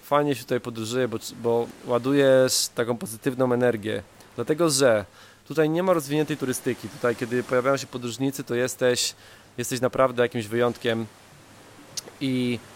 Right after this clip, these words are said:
oczywiście jest czasami taka zdystansowana postawa, na zasadzie, że ludzie patrzą, kim jesteś i co tutaj robisz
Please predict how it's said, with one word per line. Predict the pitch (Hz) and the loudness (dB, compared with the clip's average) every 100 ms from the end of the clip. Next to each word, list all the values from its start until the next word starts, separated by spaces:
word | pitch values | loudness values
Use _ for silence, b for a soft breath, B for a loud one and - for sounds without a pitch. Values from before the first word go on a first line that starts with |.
| - - | -14 -4
oczywiście | 135 156 160 147 - 190 214 - | -2 0 0 0 2 2 2 0
jest | 151 165 | 0 0
czasami | - 160 151 | 0 0 0
taka | 147 139 139 | 0 0 -2
zdystansowana | 135 127 135 147 139 139 123 110 110 | -2 -4 -2 0 4 4 4 2 0
postawa, | - 113 120 104 104 | -4 -2 0 0 0
na | 107 | -2
zasadzie, | 104 117 | -4 -4
że | 117 | -4
ludzie | 113 120 | -2 -4
patrzą, | - 127 127 - 135 - - | -2 -2 0 -2 -2 -6 -12
kim | - 131 | -4 -2
jesteś | 131 127 | -2 -4
i | 110 | -10
co | |
tutaj | - 123 113 | -6 -2 2
robisz | 110 104 175 - | 0 0 -4 -6